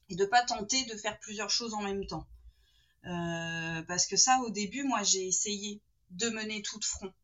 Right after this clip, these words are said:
d'être, euh, maman, d'être, euh, créatrice, d'être entrepreneur, d'être, euh, bah, euh, euh, d'avoir une, une maison. Enfin, euh, j'ai essayé de tout faire en même temps et j'ai cru devenir folle. Parce qu'en fait, rien n'avançait.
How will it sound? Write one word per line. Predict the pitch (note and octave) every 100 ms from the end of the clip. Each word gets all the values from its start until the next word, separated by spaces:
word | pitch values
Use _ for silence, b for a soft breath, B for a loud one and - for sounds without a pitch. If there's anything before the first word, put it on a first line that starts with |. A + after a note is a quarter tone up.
| _ _ _ _
d'être, | G3 G3+ - G3+
euh, | F#3+ F#3+ F#3 F#3
maman, | G3 G#3+ G#3 F#3 F3+ _
d'être, | F#3 G3+ G3 - G3+
euh, | F#3+ F#3 F#3
créatrice, | - A3+ G#3+ - G3 -
d'être | - G3 -
entrepreneur, | A#3 A3+ A3 - G#3+ G3+ F3 F3+
d'être, | F3 E3+ E3 F3+
euh, | E3+
bah, | D#3+ D#3 C#3
euh, | C#3 C3 B B B _
euh, | A#2 G2 F#2+ -
d'avoir | E3+ E3 D#3+
une, | D#3+ D#3
une | D3+ E3
maison. | F3+ G#3+ G4 E4
Enfin, | G3 F3 E3+
euh, | E3+ B B B
j'ai | - A3+
essayé | G#3 C4 C4+
de | -
tout | - E4
faire | - E4+
en | C4+
même | A#3 A3 A3+
temps | A#3+ B3 E4 _ _ _
et | G3+
j'ai | G#3 G#3
cru | G3 - C4+
devenir | A#3 G#3 A3 G#3
folle. | - G3 F3 - _ _ _ _ _ _ _
Parce | G#3 G3+
qu'en | -
fait, | C#4 C#4+
rien | A3 B3 C4
n'avançait. | B3+ A#3+ A#3 - F3